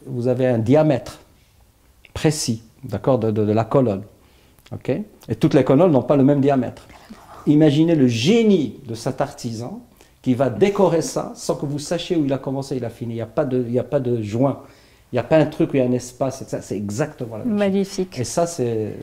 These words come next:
Speaker 1: voilà, ça, ça vous ouvre. Et même les meilleurs ordinateurs ne sont pas capables de faire ça aujourd'hui.
Speaker 2: Magnifique.
Speaker 1: Sincèrement.
Speaker 2: Ben,
Speaker 1: Voilà.
Speaker 2: je, je pense qu'on verra tous les colonnes de Zlij différemment
Speaker 1: Voilà,
Speaker 2: à
Speaker 1: différemment,
Speaker 2: partir de
Speaker 1: exact.
Speaker 2: cet instant.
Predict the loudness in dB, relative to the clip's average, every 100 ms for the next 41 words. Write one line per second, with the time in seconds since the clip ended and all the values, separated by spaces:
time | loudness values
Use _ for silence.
0 | -14 -10 -6 -6 -6 -6 -2 -2 0 0
1 | 0 0 -4 -4 -12 -10 2 6 6 8
2 | 8 6 6 4 2 2 0 0 -4 -4
3 | -4 -4 -4 -6 -8 -8 -10 -12 -12 -12
4 | -14 -18 -20 -10 -4 -2 0 0 -2 -4
5 | -6 -10 -16 _ 0 2 2 0 0 0
6 | -2 -2 -4 -2 -4 -6 -10 -6 -6 -4
7 | -2 0 0 0 0 0 2 2 4 6
8 | 8 8 8 8 8 6 6 6 6 6
9 | 6 6 6 6 4 4 4 2 2 2
10 | 2